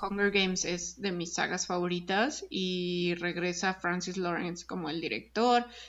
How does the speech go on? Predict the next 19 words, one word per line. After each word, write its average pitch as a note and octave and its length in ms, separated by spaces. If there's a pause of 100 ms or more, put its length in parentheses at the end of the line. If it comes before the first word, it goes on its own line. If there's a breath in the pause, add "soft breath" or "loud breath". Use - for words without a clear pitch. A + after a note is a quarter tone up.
(140 loud breath)
y G#3 220
esta G3 320
historia G#3 580
está, E3+ 580
bueno, F3+ 460
la E3 160
historia F#3+ 360
de F3+ 260
este, F3+ 760
de F#3 240
ese F#3+ 180
libro, A#3 480
que - 160
es, - 360 (640)
como F#2 200
digo, A2 180
la - 180
precuela, G#3 720 (640 loud breath)
es, - 640